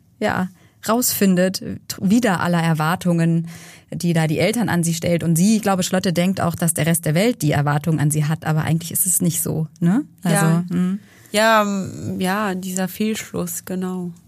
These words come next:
Speaker 2: Und diese, ähm, diese Realisation, dass man's eben doch, was ja auch schön ist, selbst in der Hand hat, so. Die sind da, die Eltern, und es ist auch schön, dass die da sind, aber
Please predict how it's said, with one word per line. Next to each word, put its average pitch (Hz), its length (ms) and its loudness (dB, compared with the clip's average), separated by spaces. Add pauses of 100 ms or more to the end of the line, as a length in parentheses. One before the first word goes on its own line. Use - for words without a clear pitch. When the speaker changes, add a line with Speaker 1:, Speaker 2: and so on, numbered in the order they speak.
(560)
Speaker 2:
Und 170 200 0
diese, 185 540 2 (640)
ähm, 175 520 -2 (2250)
diese 196 220 0
Realisation, 208 1200 2
dass 202 200 -2
man's 208 300 0
eben 202 360 -2
doch, 233 380 -2 (340)
was 202 260 0
ja - 100 0
auch 156 100 -2
schön 240 240 0
ist, 220 200 -2
selbst 226 300 0
in 165 100 -4
der 160 140 -2
Hand 160 340 -8
hat, 170 320 -8 (120)
so. 170 400 -8 (1160)
Die 190 100 0
sind 185 280 0
da, 175 180 4
die 226 140 -4
Eltern, 233 300 0
und 208 60 0
es 196 100 -4
ist 202 60 -2
auch 208 80 -2
schön, 233 260 0
dass 208 160 0
die 180 120 -4
da 170 240 0
sind, 196 260 -2
aber 185 420 -4